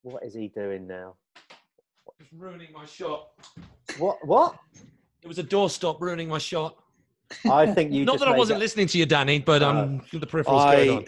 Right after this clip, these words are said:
Speaker 1: that looked to me like you made any excuse to show your, um, show your buns there, 'cause you, you did
Speaker 2: <laughs> And
Speaker 1: decide
Speaker 2: that
Speaker 1: to
Speaker 2: is
Speaker 1: bend
Speaker 2: where your
Speaker 1: down like
Speaker 2: mind
Speaker 1: that.
Speaker 2: goes every time, Jeff.
Speaker 1: Well,
Speaker 2: Come on,
Speaker 1: I,
Speaker 2: you've
Speaker 1: you
Speaker 2: got a
Speaker 1: know.
Speaker 2: guest. Hey, hey, Danny. Um, one thing that actually, Jeff, we haven't touched on too much, but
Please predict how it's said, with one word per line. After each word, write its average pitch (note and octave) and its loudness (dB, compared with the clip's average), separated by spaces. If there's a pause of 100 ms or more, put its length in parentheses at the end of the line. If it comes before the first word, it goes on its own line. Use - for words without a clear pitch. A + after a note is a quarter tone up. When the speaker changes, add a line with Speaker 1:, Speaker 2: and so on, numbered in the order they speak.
Speaker 1:
that G3+ 4
looked G3+ 2
to F3+ -2
me E3+ 0
like C#3+ 2
you C#3+ -4
made D3 2
any D3+ 0
excuse C3+ -8
to - -14
show C3 -2
your, A#2+ 0
um, A2+ -4
show B2+ -6
your A#2+ -2
buns B2+ -4
there, F#2+ -10 (420)
'cause A2 -10
you, C3 -4
you D3 -4
did - 2
Speaker 2:
<laughs> - -2
And F3+ 2
Speaker 1:
decide - -
Speaker 2:
that - 4
Speaker 1:
to G3+ 2
Speaker 2:
is - 0
Speaker 1:
bend G3 6
Speaker 2:
where G3 6
your G3+ 4
Speaker 1:
down F#3+ 2
like G3 0
Speaker 2:
mind F#3+ -4
Speaker 1:
that. A3 -2
Speaker 2:
goes G#3+ 0
every G#3 -4
time, A#3 -10
Jeff. G3+ -6
Speaker 1:
Well, F#3+ 0
Speaker 2:
Come F#3 0
on, E3 0
Speaker 1:
I, E3+ 2
Speaker 2:
you've D#3+ -2
Speaker 1:
you F3 -2
Speaker 2:
got D#3+ -4
a D3+ -2
Speaker 1:
know. D3+ -4
Speaker 2:
guest. D#3+ -8 (320)
Hey, G#3 -6
hey, G3+ -6
Danny. F#3 -8
Um, E3+ -6 (300)
one B3+ -8
thing C#4 -8
that A#3 -8
actually, A3 -8
Jeff, G3+ -8
we A#3+ -16
haven't A3+ -10 (400)
touched G3+ -12
on F3 -10
too F#3 -8
much, G#2+ -14
but C#3 -6